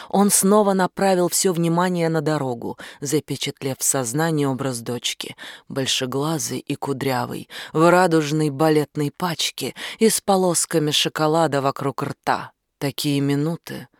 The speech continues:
он потом часто вспоминал в те долгие месяцы,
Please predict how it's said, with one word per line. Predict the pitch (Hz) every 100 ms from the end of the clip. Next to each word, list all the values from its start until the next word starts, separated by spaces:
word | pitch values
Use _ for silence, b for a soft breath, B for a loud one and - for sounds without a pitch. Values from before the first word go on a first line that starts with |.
| _ _
он | - 151
потом | 139 151 156 143
часто | - 196 - -
вспоминал | 170 - 170 165 165 165 165 135
в | -
те | 151
долгие | 131 151 151 135 131 143
месяцы, | 147 170 - - - -